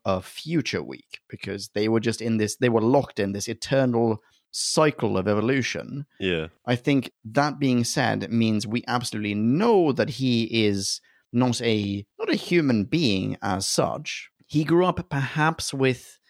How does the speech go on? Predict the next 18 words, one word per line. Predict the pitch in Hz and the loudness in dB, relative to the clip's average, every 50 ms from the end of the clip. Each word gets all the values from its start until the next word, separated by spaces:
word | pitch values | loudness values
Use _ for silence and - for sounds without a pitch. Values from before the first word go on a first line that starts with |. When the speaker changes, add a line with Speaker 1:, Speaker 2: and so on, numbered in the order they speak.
| _ _ _ _ _ | _ _ _ _ _
Speaker 1:
somewhat | - - - - - - - - 135 139 160 165 160 151 147 147 147 143 - | -12 -10 -8 -6 -4 -2 0 2 2 2 2 0 0 2 2 2 2 0 -2
human | - - - - - 147 147 135 131 123 117 | -6 -8 -6 -2 2 2 2 4 4 2 2
values | 110 117 131 139 151 143 123 110 98 95 95 92 104 120 117 | 2 2 2 2 2 2 0 0 -2 -2 -4 -4 -6 -6 -6
because | 120 - 117 - - 117 110 107 104 - - - - _ _ - | -6 -6 -4 -2 0 2 2 0 0 -4 -8 -8 -10 _ _ -4
much | 110 110 117 120 127 120 - - | 0 2 2 2 2 0 0 0
of | 123 110 107 104 | 2 2 2 0
his | 110 110 107 - | -4 -4 -4 -4
surroundings | - - 110 113 131 147 151 139 123 110 107 95 95 104 110 - - | -4 -2 0 0 2 2 2 2 2 0 -2 -4 -6 -6 -8 -6 -2
were | 127 110 107 107 104 101 101 104 - | 2 4 4 4 4 2 0 -2 -4
human | - - - 123 107 104 98 | -6 -2 0 2 2 2 2
in | 98 101 | 2 2
nature. | 110 131 135 123 - - 92 82 120 120 - _ - | 2 2 2 0 0 -4 -4 -4 -6 -10 -12 _ -10
Like, | 131 101 - - | -10 -8 -4 -2
these | 117 107 - | -2 -2 -2
creatures | - - 143 139 123 - 127 113 104 | -2 -2 0 0 0 0 0 0 0
evolved | 113 101 101 117 110 110 107 104 - - - _ - | 0 0 2 2 4 4 2 0 -2 -6 -12 _ 2
into | 143 139 139 135 127 127 - - 156 143 113 101 95 101 110 - _ _ _ _ _ _ - 123 | 2 4 4 4 2 0 0 2 2 4 4 2 0 -2 -4 -6 _ _ _ _ _ _ -2 0
a, | 117 110 104 101 101 107 104 104 104 - - | 2 2 2 2 0 -2 -2 -2 -4 -4 -6